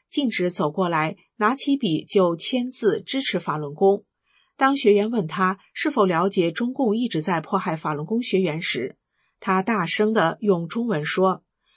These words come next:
：“我在美国时就了解了你们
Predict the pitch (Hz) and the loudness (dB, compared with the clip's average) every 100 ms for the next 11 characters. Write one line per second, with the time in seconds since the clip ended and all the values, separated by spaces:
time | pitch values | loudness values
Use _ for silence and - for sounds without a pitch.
0 | _ - 220 294 269 196 165 156 190 247 | _ 2 4 4 2 2 0 2 2 2
1 | 180 170 - - - 196 180 165 175 220 | 0 -2 -6 -4 6 6 6 4 2 2
2 | 202 165 165 165 147 160 156 | 2 0 -4 -6 -4 -4 -6